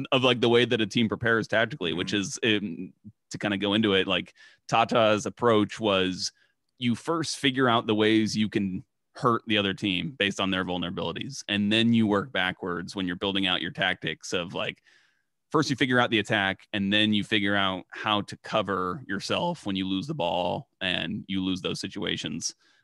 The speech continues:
Speaker 2: Um, as
Speaker 1: Mm-hmm.
Speaker 2: opposed to most, you know, like, the, the most managers would say, "You protect yourself first. How do we protect our goal?"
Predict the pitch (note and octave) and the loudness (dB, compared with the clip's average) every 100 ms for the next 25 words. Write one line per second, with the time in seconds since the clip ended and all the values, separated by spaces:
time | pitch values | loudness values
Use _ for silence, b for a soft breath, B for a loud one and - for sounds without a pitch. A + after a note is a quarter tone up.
0 | b F2+ F2 F2 C3+ B2 F#3+ G3 D#3+ - | b -4 -4 0 0 4 4 4 0 2
1 | B2+ A2 A2 A2 A2+ G#2+ - A2 F#2+ F#2+ | 4 6 6 4 2 0 -2 -2 0 -2
2 | F#2+ F#2+ F2+ G2 F2+ F2 - G#2+ B2 A#2 | -2 -4 -4 -4 -2 -4 -4 4 4 4
3 | A2 G2 F#2+ F#2+ F#2+ - G2 F#2 F#2+ - | 2 2 0 -2 -4 -2 0 0 -2 -8
4 | - C3+ - G2 - G2 F2+ A2 F#2 - | -2 -2 0 -2 0 -2 -2 -4 -4 -4
5 | - A2+ G#2+ G#2+ G#2 G#2 F#2+ F#2+ G2+ G2 | 0 0 2 -2 0 -2 -2 -2 0 2
6 | F#2 | 0